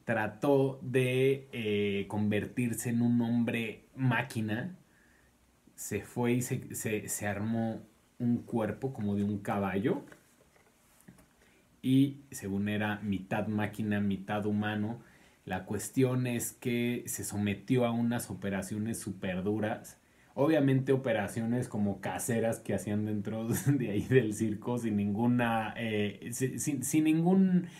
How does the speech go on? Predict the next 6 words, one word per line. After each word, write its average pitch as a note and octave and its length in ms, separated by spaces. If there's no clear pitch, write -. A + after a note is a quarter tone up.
una G3 200
supervisión C3 1160
médica, G#2+ 600
¿no? D2+ 240
Entonces, A#2+ 880
eh, G2 1000